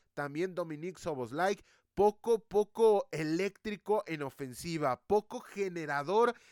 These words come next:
de transiciones rápidas, lo cual, lo cual, repito,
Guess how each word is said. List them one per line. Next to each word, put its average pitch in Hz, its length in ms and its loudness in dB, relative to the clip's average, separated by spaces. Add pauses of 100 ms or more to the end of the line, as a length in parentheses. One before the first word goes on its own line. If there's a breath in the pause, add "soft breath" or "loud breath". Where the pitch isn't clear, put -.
(140)
de 156 240 -2
transiciones 165 1040 -4
rápidas, 214 800 0 (240 soft breath)
lo 208 220 6
cual, 254 340 2 (240)
lo 139 160 -8
cual, 185 360 0
repito, 180 760 -2